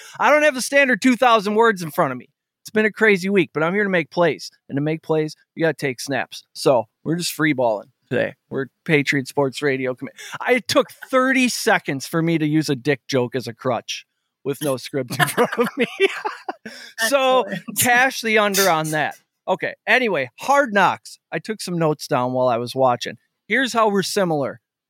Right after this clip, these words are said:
Speaker 1: to Dan Campbell. We have grit. Like it or not, Dan's gonna be himself. That's us.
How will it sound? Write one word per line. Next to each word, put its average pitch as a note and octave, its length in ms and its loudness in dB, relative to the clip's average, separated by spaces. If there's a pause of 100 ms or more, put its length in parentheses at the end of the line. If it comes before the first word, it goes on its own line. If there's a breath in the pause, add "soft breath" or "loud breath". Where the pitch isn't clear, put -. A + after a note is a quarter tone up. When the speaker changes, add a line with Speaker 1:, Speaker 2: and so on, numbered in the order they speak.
(180)
Speaker 1:
to E3 400 2
Dan E3+ 360 2
Campbell. C#3 480 -4 (220)
We F3 100 2
have F#3+ 260 0
grit. G3+ 420 -2 (360)
Like F#3+ 240 2
it G3 80 0
or F#3+ 100 0
not, F3+ 280 2 (240)
Dan's F#3 320 2
gonna G3 140 0
be F#3 120 -2
himself. F#3 540 0 (280)
That's A3+ 300 0
us. - 440 -2